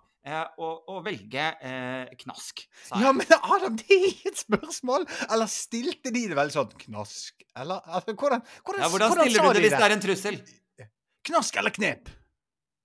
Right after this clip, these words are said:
Speaker 1: Ja, jeg må jo for-, ja, knask.
Speaker 2: Ja.
Speaker 1: Jeg svarte nå, fordi du stilte et spørsmål.
Speaker 2: Du skal bare gi meg godteri.
Speaker 1: <laughs> Nei.
Speaker 2: <laughs> Jo, jo,
Speaker 1: Nei.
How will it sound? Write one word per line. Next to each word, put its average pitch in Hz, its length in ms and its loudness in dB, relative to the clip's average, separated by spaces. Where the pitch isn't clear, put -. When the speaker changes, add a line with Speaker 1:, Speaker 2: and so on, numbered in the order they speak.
Speaker 1:
Ja, 139 160 -8
jeg 147 200 -8
må 147 100 -6
jo 143 80 -10
for-, - 200 -18
ja, - 140 -14
knask. - 380 -12
Speaker 2:
Ja. 180 160 -6
Speaker 1:
Jeg 170 120 -10
svarte 185 240 -4
nå, 170 140 0
fordi 175 180 -14
du 151 100 -12
stilte 135 260 -12
et 123 60 -16
spørsmål. 113 260 -20
Speaker 2:
Du 151 180 -12
skal 147 180 -8
bare 131 140 -6
gi 131 120 -8
meg 113 160 -10
godteri. - 320 -20
Speaker 1:
<laughs> - 0 -
Nei. 170 460 0
Speaker 2:
<laughs> 185 300 4
Jo, 247 160 4
jo, 220 260 6
Speaker 1:
Nei. 175 460 4